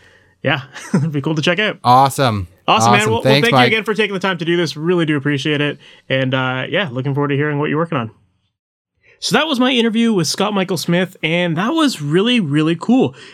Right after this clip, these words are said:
Speaker 1: I loved hearing the process that goes into recording orchestras and how much work is involved. And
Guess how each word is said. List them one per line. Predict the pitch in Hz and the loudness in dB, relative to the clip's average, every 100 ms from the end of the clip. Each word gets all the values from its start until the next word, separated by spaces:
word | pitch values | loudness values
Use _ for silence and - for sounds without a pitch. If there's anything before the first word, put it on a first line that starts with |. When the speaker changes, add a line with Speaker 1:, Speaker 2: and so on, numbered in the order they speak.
| - | -2
Speaker 1:
I | |
loved | 156 214 214 | 2 2 0
hearing | - 220 226 214 202 185 | -4 0 0 2 0 0
the | 151 160 | 0 0
process | 139 151 160 185 165 143 - | 0 -2 -2 -2 -4 -4 -6
that | 151 | -6
goes | 135 147 135 | -2 0 2
into | 151 - 160 151 | 0 0 0 2
recording | 131 131 190 190 | 0 0 0 0
orchestras | 151 139 - 156 139 135 135 - - | -2 -4 -4 -2 0 -2 -6 -18 -6
and | 151 151 | -2 -2
how | 143 - 202 | -2 -2 0
much | 247 226 | 0 0
work | 175 180 | -2 0
is | 165 | 0
involved. | 156 131 135 202 131 | 0 0 0 0 -2
And | 135 135 | 0 -2